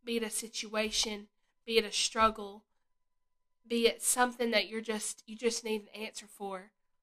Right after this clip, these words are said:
ask God. Seek him. He'll give you the answers. He'll open the doors. He'll make a way, and he will direct your path.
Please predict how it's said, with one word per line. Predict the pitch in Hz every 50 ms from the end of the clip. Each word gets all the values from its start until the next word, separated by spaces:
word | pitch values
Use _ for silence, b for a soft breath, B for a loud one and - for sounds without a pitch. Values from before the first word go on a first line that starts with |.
| _ _ _ _ _ _ _ _ _ _ _ _ _ _ _
ask | - 226 220 214 214 - - -
God. | - 214 214 208 202 196 196 - _ _ _ _ _ _ _ _ _ _ _ _ _ -
Seek | - - - - 233 233 233 -
him. | - - 233 220 220 208 202 196 190 _ _ _ _ _ _ _ _ _ _ _ _ _ _ _ _ _ _ _ _ _ _ _ _ _ _ _ _ _ _ _ _ _ _ _ _ _ _ _
He'll | _ - 214
give | 214 226 240 240 233
you | 240 240
the | 240 220 165
answers. | 147 214 214 196 - - - 214 208 196 - - - _ _ _ _ _ _ _
He'll | _ - 220 220
open | 226 226 220 226 220 - 220 220 220
the | 214 208
doors. | 202 208 202 208 202 196 190 190 - - _ _ _ _ _ _
He'll | - 240 247 247 247
make | 240 226 214 - -
a | 220
way, | 208 214 214 208 202 196 214 - _ _ _ _ _ _ _ _
and | _ 214
he | - 220 220
will | 214 214 214
direct | 214 214 208 196 185 - - -
your | 196
path. | _ 190 185 170 170 180